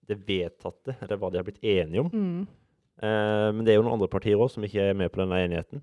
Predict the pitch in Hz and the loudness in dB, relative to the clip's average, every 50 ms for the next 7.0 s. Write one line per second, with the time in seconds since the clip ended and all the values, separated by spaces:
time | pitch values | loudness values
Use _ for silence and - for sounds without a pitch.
0 | _ _ - - 107 101 101 95 90 92 90 - 98 95 85 87 95 113 147 _ | _ _ -14 -8 -4 -2 0 0 2 0 0 -2 -2 -4 -2 -2 -4 -6 -6 _
1 | _ _ _ _ - _ _ _ _ _ - 98 98 98 92 98 98 92 92 95 | _ _ _ _ -20 _ _ _ _ _ -8 -8 -6 0 4 4 4 4 2 -2
2 | 95 95 95 95 95 92 92 95 92 90 95 92 92 - 95 87 - - 87 - | -2 0 -2 -2 -4 -6 -10 -8 -2 0 2 2 2 2 0 -2 -2 -4 -4 -4
3 | 90 85 85 104 147 - _ _ _ _ _ _ _ _ _ _ _ - - _ | -2 -2 -4 -6 -6 -8 _ _ _ _ _ _ _ _ _ _ _ -20 -20 _
4 | _ _ _ _ _ _ _ _ _ _ - - 123 120 117 117 113 107 107 - | _ _ _ _ _ _ _ _ _ _ -2 0 2 4 4 4 4 4 2 2
5 | 151 151 135 113 107 110 104 101 101 98 98 101 101 98 92 95 95 - - - | 0 0 0 2 4 4 4 6 4 4 2 2 2 0 0 -2 -4 -6 -8 -14
6 | - - - 110 101 110 110 - - 98 98 95 98 98 - - 90 87 95 | -18 -12 -10 -8 -8 -8 -8 -6 -2 0 0 0 0 -4 -4 -8 -8 -8 -8